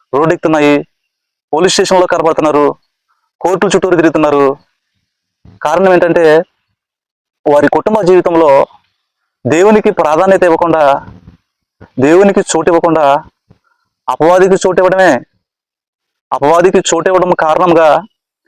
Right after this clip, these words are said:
అనేక కుటుంబాలు నాశనం అయిపోతున్నాయి. అపవాది నాశనం చేస్తున్నాడు. దేవుడు మొట్టమొదట సృష్టించినటువంటి ఆదామును, అతని భార్య అయినటువంటి హవ్వను దేవుడు వారిద్దరిని జతపరిచి ఒక కుటుంబంగా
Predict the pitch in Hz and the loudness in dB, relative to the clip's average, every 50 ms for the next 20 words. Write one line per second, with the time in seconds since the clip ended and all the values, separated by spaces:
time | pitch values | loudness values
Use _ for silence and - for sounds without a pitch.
0 | _ _ _ - 135 143 160 170 175 - 175 156 175 170 170 165 160 156 156 160 | _ _ _ -8 -4 -4 -2 -2 -2 -2 -2 -4 -2 -2 0 0 0 0 2 2
1 | 160 160 _ _ _ _ _ _ - 139 143 156 - 175 175 170 160 160 151 - | 0 -2 _ _ _ _ _ _ -8 -6 -4 -2 0 0 0 0 0 0 -2 0
2 | 156 151 147 135 131 147 156 165 165 165 156 135 135 147 - 175 175 156 160 147 | 0 0 0 0 0 0 0 2 2 2 0 0 -2 -2 -2 -2 0 0 0 -2
3 | - 165 160 160 147 120 - _ _ _ _ _ _ _ _ _ _ _ _ _ | -2 -2 -2 -2 -2 -2 -4 _ _ _ _ _ _ _ _ _ _ _ _ _
4 | _ _ _ _ _ - 123 139 165 190 214 208 180 170 180 196 190 170 156 151 | _ _ _ _ _ -6 -4 0 0 2 2 2 2 4 4 2 2 2 0 -2
5 | 147 - 190 202 208 202 202 - 185 180 - 190 170 - 180 165 170 180 170 165 | -2 -2 -2 -2 -2 -2 -2 -2 -4 -2 -2 -4 -4 -2 -4 -2 0 -2 0 0
6 | 170 160 143 143 - _ _ _ _ _ _ _ _ _ _ - 135 117 139 160 | 2 0 0 -2 -4 _ _ _ _ _ _ _ _ _ _ -6 -4 -2 -2 0
7 | 165 175 180 196 214 247 _ _ _ _ _ _ _ _ _ _ _ _ _ _ | 0 2 2 2 0 -2 _ _ _ _ _ _ _ _ _ _ _ _ _ _
8 | _ - 127 135 - 147 143 135 139 151 175 190 196 196 175 - 175 170 156 175 | _ -12 -10 -6 -4 -4 -2 0 0 2 2 2 2 0 0 -2 -2 -2 0 0
9 | 170 156 139 135 - _ _ _ _ _ _ _ _ - - 139 147 170 202 190 | 0 0 0 -2 -4 _ _ _ _ _ _ _ _ -8 -6 -2 0 2 2 2
10 | 165 147 147 165 175 - _ _ _ _ _ _ _ _ - 127 165 196 226 220 | 2 2 2 2 0 -2 _ _ _ _ _ _ _ _ -6 -2 0 2 2 2
11 | 208 185 165 165 170 - 196 196 196 175 131 147 143 - 160 190 180 - - 185 | 4 2 2 2 0 0 0 0 0 0 0 -2 -2 -2 -2 -2 -2 -2 0 0
12 | 165 147 151 165 - _ _ _ _ _ _ - 135 135 - - 156 - 202 208 | 2 2 0 -2 -6 _ _ _ _ _ _ -12 -10 -8 -6 -6 -4 -2 -2 -2
13 | 208 202 196 190 | 0 2 2 2